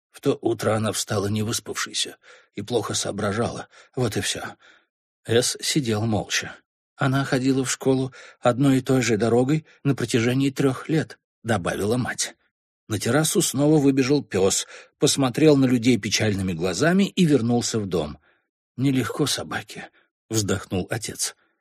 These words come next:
«Она ведь не понимает». «Да.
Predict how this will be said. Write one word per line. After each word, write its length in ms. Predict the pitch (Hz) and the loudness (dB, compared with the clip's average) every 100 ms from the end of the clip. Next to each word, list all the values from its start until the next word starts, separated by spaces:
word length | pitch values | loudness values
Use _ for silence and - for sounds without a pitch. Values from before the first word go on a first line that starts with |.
| _ | _
«Она 220 | - 123 143 | -6 -2 0
ведь 200 | 131 - | -2 -4
не 60 | |
понимает». 800 | - 123 131 151 104 80 - - _ _ _ _ - | -6 -4 0 2 0 -2 -12 -20 _ _ _ _ -10
«Да. 460 | 95 87 78 - | -6 -6 -8 -12